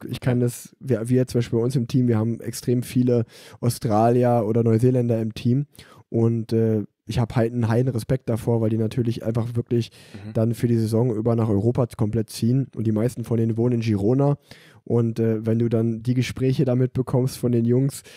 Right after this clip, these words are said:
Speaker 1: ähm, dann geht's genauso um die Dinge, die ich grad gesagt hab. So, wer hat sich jetzt welches Auto gekauft und welche Siebträgermaschine und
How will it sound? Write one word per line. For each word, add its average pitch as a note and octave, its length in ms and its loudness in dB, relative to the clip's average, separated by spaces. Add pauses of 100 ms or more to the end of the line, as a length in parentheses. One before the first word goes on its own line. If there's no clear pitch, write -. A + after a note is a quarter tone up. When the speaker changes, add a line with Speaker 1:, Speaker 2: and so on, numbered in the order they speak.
(220)
Speaker 1:
ähm, A#2 240 0
dann A#2 140 0
geht's B2 200 -2
genauso B2+ 340 2
um A#2 80 0
die A#2+ 120 0
Dinge, B2+ 240 2
die B2 100 2
ich A#2 100 -2
grad A#2+ 220 -2
gesagt A#2+ 340 -2
hab. A#2 100 -2
So, A#2 180 -2
wer A#2 100 2
hat A#2+ 100 0
sich B2 100 2
jetzt B2 180 -2
welches B2+ 260 0
Auto C3 260 0
gekauft B2+ 440 8
und A#2+ 60 -2
welche B2+ 200 2
Siebträgermaschine C3 880 0
und B2 300 -2